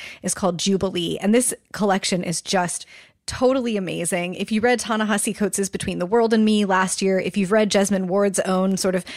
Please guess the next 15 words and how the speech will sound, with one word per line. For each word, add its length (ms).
memoir 580
slash 680
examination 840
of 280
race 400
called 220
The 80
Men 220
We 100
Reaped, 480
uh, 200
if 140
you're 80
thinking 560
about 500